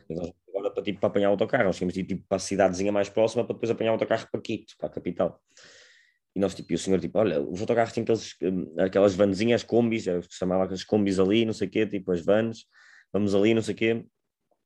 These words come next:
É, é tipo tre-, é tipo três dólares, um dólar por cada pessoa, não sei o quê, tipo, tranquilo." Eh, e nós, tipo, "E não conseguimos dinheiro, não sei o quê." Pá, o gajo vira-se para nós.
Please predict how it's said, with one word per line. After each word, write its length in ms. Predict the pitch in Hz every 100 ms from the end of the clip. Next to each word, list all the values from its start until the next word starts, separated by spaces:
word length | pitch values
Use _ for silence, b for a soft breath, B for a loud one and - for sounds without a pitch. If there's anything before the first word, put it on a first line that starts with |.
| _ _ - -
É, 440 | 95 98 92 98
é 40 | 95
tipo 200 | 95 -
tre-, 300 | 104 101 80
é 60 | 92
tipo 160 | 90
três 200 | - 104
dólares, 340 | 92 107 107 95
um 80 | 98
dólar 200 | 98 95
por 80 |
cada 180 | - 95
pessoa, 360 | - - 104 107
não 80 | 95
sei 140 | 95
o 20 |
quê, 140 | 95 101
tipo, 420 | - - 87 82
tranquilo." 540 | 87 90 92 95 101 123 b b b b b _
Eh, 160 | - 65
e 40 |
nós, 120 | 90 -
tipo, 160 | -
"E 60 | 76
não 140 | 85
conseguimos 380 | 85 78 90 85
dinheiro, 220 | 90 95
não 60 | 90
sei 80 | -
o 20 |
quê." 60 | -
Pá, 140 | -
o 60 | 67
gajo 200 | 82 82
vira-se 240 | 82 -
para 120 | 80
nós. 340 | 71 67 -